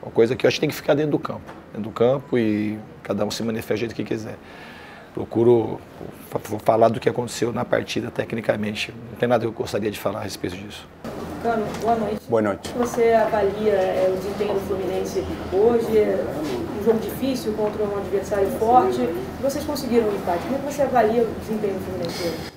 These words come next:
Speaker 3: Eu acho que é muito bom. O time trabalhou muito bem em todas as linhas para fazer nosso melhor jogo. Eh, a gente teve a chance de poder fazer mais gol, mas, mas não aconteceu. Eh,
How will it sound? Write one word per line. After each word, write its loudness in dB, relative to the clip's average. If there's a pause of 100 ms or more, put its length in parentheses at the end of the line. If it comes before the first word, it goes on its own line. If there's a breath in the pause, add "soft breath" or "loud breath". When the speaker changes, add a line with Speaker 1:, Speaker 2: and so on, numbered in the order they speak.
(220)
Speaker 3:
Eu 0
acho 0
que 2
é 2
muito 4
bom. 6 (200)
O -4
time 0
trabalhou 4 (160)
muito 0
bem 0 (240)
em -2
todas 8
as -4
linhas 0
para 0 (580 loud breath)
fazer -2
nosso -2
melhor 0
jogo. -2 (440)
Eh, -2
a -6
gente -6
teve 0 (220)
a -2
chance 0
de 2 (280)
poder 4
fazer -2
mais 2
gol, 6 (560 loud breath)
mas, -8 (180)
mas -6
não 0
aconteceu. 0 (680 loud breath)
Eh, 6